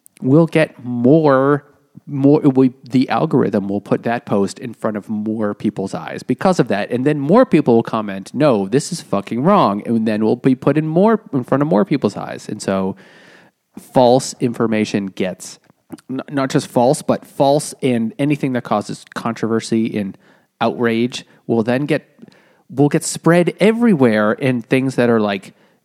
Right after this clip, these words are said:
a true fact that is kind of unremarkable but is still important, you know, will not get any traction. I mean, this isn't totally a new problem 'cause, you know, newspapers don't print an article about how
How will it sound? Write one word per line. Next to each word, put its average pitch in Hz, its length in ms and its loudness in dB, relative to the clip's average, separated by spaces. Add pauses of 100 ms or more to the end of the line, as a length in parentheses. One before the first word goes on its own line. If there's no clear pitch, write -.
(100)
a 123 140 0
true 135 360 0
fact 117 500 -2
that 104 220 0
is 98 320 -4 (160)
kind 110 240 -6
of - 60 -14
unremarkable 110 760 -4
but 104 240 -4
is 92 220 -4
still - 400 -8
important, 110 640 -6 (420)
you 120 140 0
know, 95 180 0
will 98 380 0
not 95 220 -6
get 98 140 -4
any 104 160 -4
traction. 107 500 -4 (640)
I 143 40 2
mean, 135 180 2
this 165 180 2
isn't 156 420 0
totally 185 640 4
a 180 40 0
new 180 320 4
problem 185 600 2
'cause, 117 480 -2 (120)
you 127 180 -2
know, 110 180 2
newspapers 120 720 -2
don't 107 380 -4
print 113 340 -4
an 120 160 -6
article 110 400 -2
about 104 260 -2
how 98 360 -4